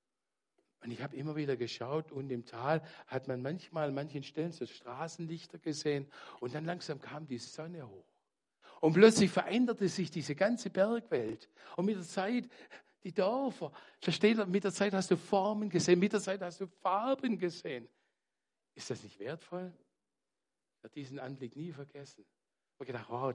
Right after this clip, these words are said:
das ist es, was Gott tut, wenn er mit seinem Licht, mit seiner Liebe,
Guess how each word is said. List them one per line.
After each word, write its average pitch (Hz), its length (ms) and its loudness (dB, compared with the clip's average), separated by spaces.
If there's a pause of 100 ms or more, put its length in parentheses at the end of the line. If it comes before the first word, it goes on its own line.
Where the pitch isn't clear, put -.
(160)
das 170 320 -6
ist - 200 -8
es, 110 160 -10
was 113 180 -10
Gott 123 260 -2
tut, 202 280 -6 (260)
wenn 135 140 -2
er 143 80 0
mit 139 100 -4
seinem 135 280 -2
Licht, 175 400 -6
mit 135 100 -10
seiner 120 300 -6
Liebe, 135 600 -6